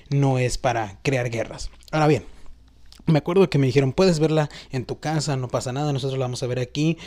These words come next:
No tenemos que verla los dos, los, los tres juntos, los cuatro juntos". O sea, va. Entonces llego a mi casa y les juro, gente, que es la primera vez que me acabo una serie tan rápido. Y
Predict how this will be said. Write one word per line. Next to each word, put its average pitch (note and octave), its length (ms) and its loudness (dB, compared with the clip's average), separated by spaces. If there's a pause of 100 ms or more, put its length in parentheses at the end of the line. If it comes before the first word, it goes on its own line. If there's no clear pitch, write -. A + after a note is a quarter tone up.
(200)
No F3+ 120 -2
tenemos D3 240 -2
que C3+ 100 -2
verla C3 180 0
los B2 160 -4
dos, B2 220 -4
los, B2 360 -6
los C3+ 140 -6
tres C3+ 200 -4
juntos, C3+ 480 -8
los C#3+ 140 -8
cuatro B2 220 -6
juntos". - 360 -14 (120)
O - 40 -20
sea, - 240 -8 (340)
va. - 180 -2 (560)
Entonces C3 340 -4
llego F#3 220 2
a - 20 -2
mi D3 120 -4
casa F#3 560 -4 (400)
y E3+ 120 -2
les C#3+ 200 0
juro, F#3 320 -2
gente, D3 280 -4
que - 100 -8
es D3 100 -6
la D#3+ 120 -4
primera D#3 600 0
vez C3+ 440 -8 (440)
que C#3 140 0
me C3 80 -2
acabo D3 320 -4
una C#3+ 180 -2
serie C#3 400 -4 (160)
tan D#3+ 420 0 (280)
rápido. - 560 -4 (1040)
Y D#3 320 -6